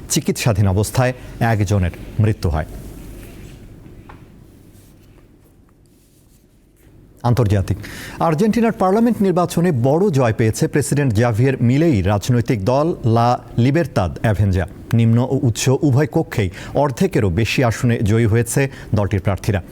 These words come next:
এই জয়ের মধ্য দিয়ে যুক্তরাষ্ট্র সমর্থিত ডানপন্থী এই নেতার জন্য তার সংস্কার কর্মসূচিকে দৃঢ়ভাবে এগিয়ে নেওয়ার সুযোগ তৈরি হয়েছে। মিলেই দলের প্রার্থীরা নিম্নকক্ষে একশো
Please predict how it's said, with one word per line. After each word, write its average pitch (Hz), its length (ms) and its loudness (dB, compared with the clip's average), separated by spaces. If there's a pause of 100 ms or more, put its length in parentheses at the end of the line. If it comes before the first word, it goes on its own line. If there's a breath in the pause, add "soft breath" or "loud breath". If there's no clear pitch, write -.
(280 loud breath)
এই 160 100 4
জয়ের 170 220 2
মধ্য 170 180 -2
দিয়ে 190 220 2
যুক্তরাষ্ট্র 147 440 -2 (100)
সমর্থিত 120 400 0 (240)
ডানপন্থী 139 560 0
এই 120 140 2
নেতার 104 320 0
জন্য 113 160 2 (140)
তার 127 140 0 (480 loud breath)
সংস্কার 160 480 0 (220)
কর্মসূচিকে 131 600 0 (160)
দৃঢ়ভাবে 127 560 2 (140)
এগিয়ে 107 240 2
নেওয়ার 110 200 2 (300 loud breath)
সুযোগ 151 260 2 (140)
তৈরি 98 220 2
হয়েছে। 98 240 0 (520 loud breath)
মিলেই 202 240 2 (120)
দলের 165 300 2
প্রার্থীরা 151 480 0
নিম্নকক্ষে 131 680 0
একশো 123 240 0